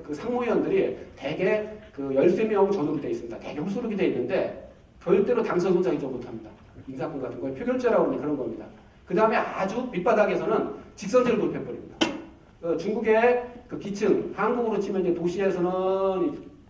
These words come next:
이제 동사무소, 이제 농촌에서는 대개 이제 면 단위인데요. 그걸 중국에서 기층 단위라고 그러는데 그게 약 지금 삼만 오천 개 있습니다. 그 중에서 이렇게 당서기를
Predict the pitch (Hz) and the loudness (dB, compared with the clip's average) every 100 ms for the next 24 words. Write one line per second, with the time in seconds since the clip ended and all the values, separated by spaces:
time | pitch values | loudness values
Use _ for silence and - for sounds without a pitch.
0 | - 143 151 143 165 135 131 123 - - | -12 -6 -4 -2 0 0 2 2 2 0
1 | - - 131 127 127 123 120 120 117 117 | -10 -16 -12 -6 0 2 2 0 -4 -8
2 | - - 127 127 151 170 165 156 147 139 | -14 -18 -8 -4 -2 2 0 2 -2 -2
3 | 117 135 127 120 120 135 175 - 131 120 | -4 -4 -4 -4 -2 -2 0 0 0 0
4 | - - - - - - 143 127 151 151 | 0 -2 -4 -14 -20 -8 -6 -6 -4 -4
5 | 151 131 - - 175 156 147 135 127 131 | -4 -6 -10 -2 2 4 2 0 0 0
6 | 127 - 127 170 190 196 - - 143 - | 0 0 0 2 2 -2 -10 -4 -4 -4
7 | 139 135 233 240 196 - 143 - - 87 | -6 -6 -4 0 0 0 -4 -6 -8 -10
8 | - - - - - - - 170 180 220 | -14 -18 -20 -20 -20 -20 -12 -4 -2 0
9 | 202 208 240 - - - 175 190 185 - | 2 4 4 2 -6 -8 -2 0 0 0
10 | 180 214 180 180 - - - | 2 4 4 4 2 -2 -10